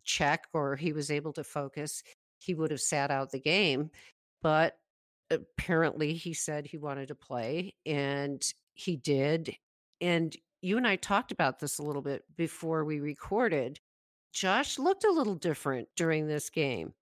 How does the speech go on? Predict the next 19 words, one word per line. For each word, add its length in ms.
When 220
he 200
came 360
out, 380
he 580
was 280
focused. 720
You 240
and 100
I 60
have 240
chuckled 380
about 320
him 360
getting 320
jacked 400
up 220
so 180
much, 320